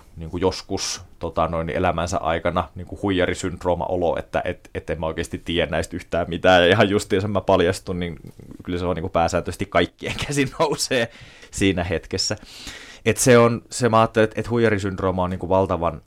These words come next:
niinku luonnollinen ilmiö, mut se ei todellakaan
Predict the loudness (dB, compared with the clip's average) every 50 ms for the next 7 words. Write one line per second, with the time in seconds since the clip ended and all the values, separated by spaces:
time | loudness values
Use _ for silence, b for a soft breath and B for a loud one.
0 | _ -16 -14 -14 -10 -8 -6 -4 -2 0 2 4 4 4 4 2 0 0 0 0
1 | -2 -2 -4 -4 -6 -6 -8 -12 _ _ -10 -8 -6 -6 -6 -6 -6 -6 -8 -10
2 | -12 -10 -8 -8 -6 -4 -2 -2 0 0 0 -2 -4 -2 -2 0 0 0 -2 -6